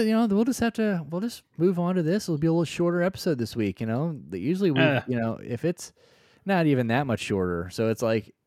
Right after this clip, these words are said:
Speaker 1: you know, it's just one of those weeks where usually we've got bomb, bomb, bomb, shit popping off, shit popping
Speaker 2: Well,
Speaker 1: off, shit
Speaker 2: we're all a
Speaker 1: popping
Speaker 2: little
Speaker 1: off.
Speaker 2: sad, you know. It's, it's a, this is a hangover day for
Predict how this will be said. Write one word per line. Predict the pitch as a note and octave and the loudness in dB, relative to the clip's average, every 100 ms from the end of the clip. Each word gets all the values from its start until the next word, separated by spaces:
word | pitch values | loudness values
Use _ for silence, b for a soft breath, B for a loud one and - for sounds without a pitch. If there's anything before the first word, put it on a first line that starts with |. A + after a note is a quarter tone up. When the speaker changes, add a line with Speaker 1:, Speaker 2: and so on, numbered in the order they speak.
| _ - | _ -10
Speaker 1:
you | D3+ | -4
know, | G#2+ | -4
it's | B2+ | -2
just | D3 C#3 | -4 -4
one | |
of | B2 | 2
those | A#2 G#2+ | 2 2
weeks | B2 B2 | 0 0
where | G#2+ | 2
usually | C3+ D3+ A2+ | 2 4 6
we've | A#2+ B2+ | 4 4
got | F#2 D2 | -2 0
bomb, | A#2 A#2+ F#2+ | 0 2 0
bomb, | G2 A#2 G#2+ E2+ | -2 -2 -2 -4
bomb, | A2+ A2+ | -4 -4
shit | F#2 B2 B2 | -4 -4 -4
popping | A#2+ G#2 G#2 F#2 | 0 -2 -2 -6
off, | E2+ | -6
shit | - B2+ - | 0 0 2
popping | G#2+ C3+ | 2 4
Speaker 2:
Well, | G#2 | 2
Speaker 1:
off, | F2 | -2
shit | - | 2
Speaker 2:
we're | D#3 | 6
all | C#3 | 8
a | |
Speaker 1:
popping | B2 | 8
Speaker 2:
little | A2+ G#2 | 6 4
Speaker 1:
off. | |
Speaker 2:
sad, | E2+ F#2 F#2 F2+ F#2 | 0 -2 -2 -2 -2
you | G2 G2 | -4 -2
know. | G2 G2 | -2 -2
It's, | A2+ - | -2 0
it's | B2 A2+ - | 2 2 0
a, | C3 | -2
this | A#2+ C3+ C#3 | 2 0 4
is | |
a | B2+ | 2
hangover | A#2 A2+ A2 A2 G#2+ | 4 2 2 0 0
day | G#2+ G#2 G#2 | 2 2 0
for | - G#2+ G2+ G2+ | 0 -2 -2 -2